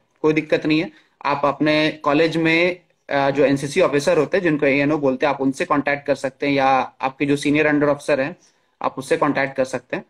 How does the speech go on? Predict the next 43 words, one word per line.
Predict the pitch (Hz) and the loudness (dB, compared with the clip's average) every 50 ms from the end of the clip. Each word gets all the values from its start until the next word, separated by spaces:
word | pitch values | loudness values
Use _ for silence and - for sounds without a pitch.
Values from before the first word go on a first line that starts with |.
| _ _ _ _ _ _ _ _ _ _ _ - | _ _ _ _ _ _ _ _ _ _ _ -4
और | 120 117 117 113 113 110 110 - - - - - - - _ _ _ _ _ _ _ _ _ _ _ _ _ - - - - _ - | -4 -2 0 0 0 -2 -2 -2 -4 -4 -4 -4 -6 -10 _ _ _ _ _ _ _ _ _ _ _ _ _ -20 -20 -20 -16 _ -4
नहीं | 147 147 156 143 | -2 0 0 2
तो | 151 170 | 2 2
अगर | 160 156 160 160 156 | 2 4 2 2 2
आपके | 143 143 143 170 156 | 0 0 0 -2 -2
colleges | - 156 151 151 156 147 165 156 156 | 0 0 2 2 2 2 0 0 0
में | 165 156 | 2 2
नहीं | 147 143 139 170 185 165 | 2 2 2 2 2 0
है | 135 117 - _ _ _ _ _ _ _ _ _ - | 0 -2 -8 _ _ _ _ _ _ _ _ _ 0
तो, | 143 147 143 143 143 143 143 143 _ _ - | 2 4 4 6 4 4 2 0 _ _ -6
अ, | 120 127 123 127 | -4 -2 -2 0
बहुत | 131 139 143 170 165 - | 0 0 0 0 0 0
सारे, | 180 165 170 160 160 - - - - | 0 0 0 0 -2 -6 -14 -18 -12
अ, | - - 143 143 143 143 | -6 -2 0 0 0 0
college, | 143 - 143 139 143 143 135 143 | 0 0 0 0 0 0 2 2
अ, | 143 143 139 | 2 2 2
जो | 135 139 147 | 2 2 2
units | 143 139 139 147 170 170 170 - | 2 4 2 2 2 0 0 0
होते | 147 135 - 165 | -2 -2 0 0
हैं | 170 165 | 2 2
वो | 180 165 | 2 2
बाहर | 151 135 147 156 151 | 0 0 0 0 -2
के | - 160 | 0 0
बच्चों | 151 143 - - 151 | -2 0 0 -2 -2
को | - 190 | 0 2
अलाउ | 180 147 127 127 | 2 2 0 -2
करते | - - - - - - | -2 -6 -10 -10 -10 -12
हैं। | 107 - _ _ _ _ _ _ _ _ _ - | -14 -14 _ _ _ _ _ _ _ _ _ -6
जैसे | 151 143 165 | -4 -2 -2
हमारे, | 151 156 156 151 151 156 185 180 | -2 0 0 0 2 2 2 0
अ, | 180 - - - 127 - - - | -2 -4 -10 -16 -18 -8 -2 0
अ, | 160 160 156 156 156 151 - - 123 143 147 147 147 143 135 - 127 139 127 - | 0 2 2 2 2 0 0 -2 0 0 2 2 2 0 -2 -2 -2 -2 0 0
अगर | 135 139 151 151 | -2 -2 -2 0
जगह | 143 147 143 147 147 | 2 2 2 2 2
की | 151 165 | 0 0
बात | 151 139 127 127 - | 0 0 0 -2 -2
करें | - 139 135 160 202 | -2 -4 -2 -2 -2
तो | - 185 156 143 135 | -2 -2 -2 0 0
मेरा | 135 143 147 151 151 | 2 2 2 2 0
थ्री | - - 165 160 | 0 0 0 0
झारखंड | 156 143 131 - 151 139 | 0 0 -2 -2 -2 -2
battalion | 131 127 - 120 117 113 117 120 | -2 -2 -2 -4 -6 -6 -6 -8
है, | 113 113 - _ _ _ | -10 -12 -16 _ _ _